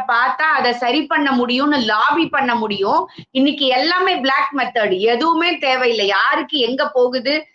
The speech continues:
உனக்கு ஒரு ரிவிஷன் வருது, அந்த ரிவிஷன் எந்த ஆள் கிட்ட போகுதுன்னு உங்களால ஐடென்டிஃபை பண்ண முடியாத அளவுக்கு ஒரு டிரான்ஸ்பெரன்சியோட நீங்க யார போய் பார்க்கணும், அதெல்லாம் தேவையே இல்ல.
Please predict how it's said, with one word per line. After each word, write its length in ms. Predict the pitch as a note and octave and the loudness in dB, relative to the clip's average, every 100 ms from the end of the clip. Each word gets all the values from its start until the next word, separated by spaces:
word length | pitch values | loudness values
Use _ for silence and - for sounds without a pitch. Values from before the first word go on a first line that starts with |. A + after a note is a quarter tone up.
| _ - | _ -4
உனக்கு 320 | C4 C#4 C#4 | -2 0 2
ஒரு 120 | B3 | 2
ரிவிஷன் 540 | A#3 B3+ D#4+ F4+ E4+ C#4+ | 2 0 -2 -2 0 2
வருது, 220 | B3+ B3 | 2 2
அந்த 240 | C#4+ B3 | 0 0
ரிவிஷன் 360 | A#3 C#4 D4+ D4+ | -2 -4 -2 0
எந்த 520 | A#3+ A#3 C4+ C#4+ C4 - _ | 0 0 0 0 0 -2 _
ஆள் 340 | - B3 E4+ D#4 | -2 0 0 -2
கிட்ட 220 | D#4+ D4 | -4 -4
போகுதுன்னு 500 | - C4+ C4+ D4+ D#4 | 0 0 0 0 0
உங்களால 260 | B3+ B3+ D4 B3 | 0 0 0 0
ஐடென்டிஃபை 520 | C4 D#4+ D#4+ D#4+ D4+ | 0 0 -2 -2 -4
பண்ண 220 | B3+ B3+ A#3+ | -2 -2 -2
முடியாத 440 | A#3+ A3+ A3 G#3+ | 0 0 0 0
அளவுக்கு 680 | G3+ C#4 D#4+ B3+ F4 F#4+ G4+ _ _ | 0 0 -2 -6 -4 -4 -6 _ _
ஒரு 220 | C4 C4 | 0 0
டிரான்ஸ்பெரன்சியோட 1200 | - B3+ C#4 E4+ - E4 D#4 C#4+ C#4 C4 B3 B3+ D4+ | 0 -2 0 -2 -4 -2 0 0 -2 0 2 2 2
நீங்க 200 | C#4 A3+ | 2 0
யார 420 | G#3+ A#3 D#4+ D#4+ | 2 2 0 0
போய் 200 | D4 D4 | -2 -2
பார்க்கணும், 580 | - A#3+ C4 C4+ C4+ C4+ | 0 0 0 0 2 2
அதெல்லாம் 380 | A3+ A3+ D4 D#4 | 2 0 -2 0
தேவையே 480 | C4+ C4+ C#4 D4+ C#4+ | 0 2 2 0 0
இல்ல. 340 | A3 F3+ | -2 -2